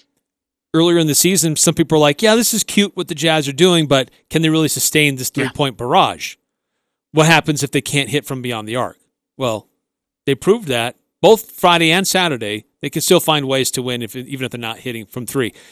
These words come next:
Speaker 1: And the key is that they have different ways to beat you. The way Rudy's playing in the paint, the way Bojan can back guys down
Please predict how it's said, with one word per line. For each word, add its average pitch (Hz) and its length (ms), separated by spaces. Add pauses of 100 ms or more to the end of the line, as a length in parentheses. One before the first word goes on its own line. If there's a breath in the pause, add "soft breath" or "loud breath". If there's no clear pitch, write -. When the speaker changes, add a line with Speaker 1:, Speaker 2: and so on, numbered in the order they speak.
Speaker 1:
And 165 100
the 180 60
key 277 260
is 233 180
that 208 140 (360 soft breath)
they 156 120
have 175 340
different 190 280
ways 160 260
to 160 80
beat 208 260
you. 107 260 (380)
The 147 60
way 160 140
Rudy's 185 400
playing 190 360
in 175 100
the 156 60
paint, 123 480 (580)
the 147 160
way 160 140
Bojan 185 520
can 156 140
back 147 260
guys 143 320
down 160 500